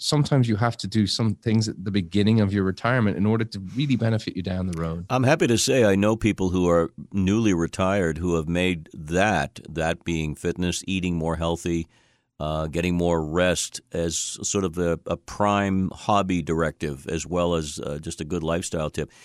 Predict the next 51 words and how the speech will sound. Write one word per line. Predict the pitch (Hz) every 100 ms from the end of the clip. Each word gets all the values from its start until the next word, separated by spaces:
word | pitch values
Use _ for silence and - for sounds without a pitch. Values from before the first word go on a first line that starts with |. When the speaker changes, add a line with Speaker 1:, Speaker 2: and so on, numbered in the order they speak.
| - _
Speaker 2:
And | 104 104 101
why | 101 107 151
not? | 127 143 139
You've | 92
got | 82 147
the | 196
time. | - 156 131
There's | 90 92
no |
excuse. | 107 - - 160 90
You've |
got | 92 -
the |
time | 87 104 110 110
to | 80
relax | 80 85 87 95 -
and | 85 80
go | 82
to | 82
the | 80
pool | - 92 101 107
and | 82 78
swim | - 90 98 107
and | 78 73
jog | 85 85 95
and | 87
all | 80 82
that | 87
kind | - 80
of |
stuff. | 78 - - -
Let, | - 170 -
let | 156
me | 156
get | 123 92
back | 110 107 -
to | 95
something, | - 90 87 85 78 _ _ _ _ _ _ -
uh, | 85 85 82 85 80
Speaker 1:
Yeah. | -
Speaker 2:
that | 87 82
we | 87 85
talked | 98 87
about | 82 82 82
prior | - 90 85
to | 78
the | 78 78
break, | 82 85 80
and | 78 80
that | 82
is | 82 76